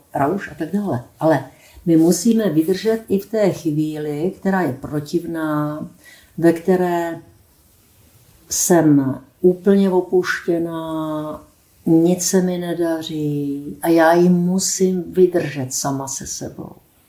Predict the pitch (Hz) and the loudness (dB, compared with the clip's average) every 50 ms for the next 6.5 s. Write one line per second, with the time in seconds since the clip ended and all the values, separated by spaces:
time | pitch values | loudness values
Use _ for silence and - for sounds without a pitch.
0 | _ _ _ _ _ _ _ _ _ _ _ - 208 202 214 208 190 170 - - | _ _ _ _ _ _ _ _ _ _ _ 2 4 4 6 6 4 2 0 -2
1 | - - 165 151 147 147 156 151 - _ _ _ _ _ _ _ _ _ _ _ | -4 0 0 0 2 0 -4 -8 -14 _ _ _ _ _ _ _ _ _ _ _
2 | _ - - - - 185 175 175 170 175 175 170 170 165 170 - - - 139 - | _ -6 -6 0 2 4 6 6 6 4 4 2 -2 -6 -8 -12 -14 -18 -10 -6
3 | 156 160 160 156 - - - 185 165 151 - 160 147 147 160 165 165 170 170 185 | -4 -4 -2 -4 -4 -6 -4 -4 -6 -2 -4 -4 -2 0 -2 0 0 0 0 0
4 | 185 190 196 190 185 - 180 180 175 160 156 151 151 - - - - - 160 170 | 2 0 0 -2 -4 -8 -8 -6 -6 -6 -6 -6 -8 -8 -8 -8 -8 -8 -8 -6
5 | 175 175 - - - 143 127 131 135 - 123 117 - - _ _ _ _ _ _ | -4 -4 -4 -4 -6 -8 -8 -8 -10 -12 -16 -18 -18 -18 _ _ _ _ _ _
6 | _ _ _ _ _ _ _ _ - | _ _ _ _ _ _ _ _ -18